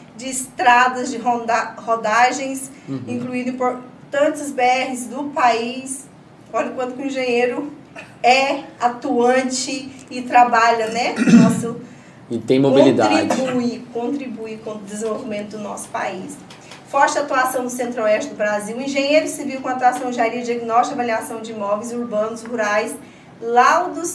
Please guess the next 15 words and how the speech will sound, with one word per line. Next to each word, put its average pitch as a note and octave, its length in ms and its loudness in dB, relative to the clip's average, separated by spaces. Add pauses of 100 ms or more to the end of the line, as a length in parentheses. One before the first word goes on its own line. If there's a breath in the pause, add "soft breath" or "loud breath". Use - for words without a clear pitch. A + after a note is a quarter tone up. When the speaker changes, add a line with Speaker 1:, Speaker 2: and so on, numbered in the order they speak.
(100)
Speaker 1:
técnicos, A#3+ 640 -2
assistência C#4+ 720 -6
técnica, A#3+ 540 -2 (340 loud breath)
processos D4 920 2
judiciais, A3+ 840 -6 (100)
extrajudiciais B3+ 1300 -2 (520)
e D4 100 -4
perícias C4+ 680 -4
judiciais. C4+ 1120 -8 (720 loud breath)
Né? A3 400 0
O A3+ 180 -2
Lamartine A#3 580 0
hoje A#3 220 0
ele A#3 160 0
é A3 260 -2